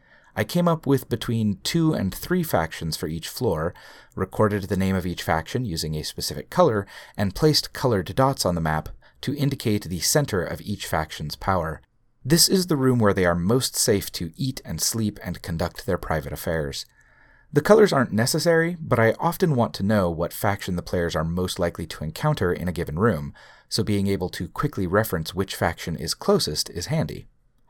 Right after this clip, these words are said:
By now, every level of the dungeon has multiple points of interest I can riff from when I'm keying other rooms. There's no reason you couldn't add even more if you like. All mine were social, but you could create all sorts of different touchstones.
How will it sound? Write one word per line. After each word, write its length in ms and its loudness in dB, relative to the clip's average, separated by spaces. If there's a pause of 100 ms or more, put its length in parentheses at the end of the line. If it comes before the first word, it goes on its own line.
(680)
By 160 4
now, 340 6 (140)
every 200 4
level 280 4
of 80 0
the 80 -2
dungeon 360 -2
has 220 -4
multiple 400 0
points 340 -4
of 160 -10
interest 440 -2
I 80 -6
can 180 -6
riff 200 0
from 340 -4
when 160 -2
I'm 140 -4
keying 360 -4
other 260 -6
rooms. 480 -4 (400)
There's 200 0
no 100 4
reason 380 2
you 160 0
couldn't 320 0
add 420 0
even 220 2
more 280 4
if 220 -6
you 60 -6
like. 380 2 (640)
All 160 4
mine 340 6
were 100 0
social, 500 2
but 140 -2
you 120 -4
could 180 -4
create 260 0
all 120 0
sorts 260 0
of 100 -4
different 280 -4
touchstones. 800 -8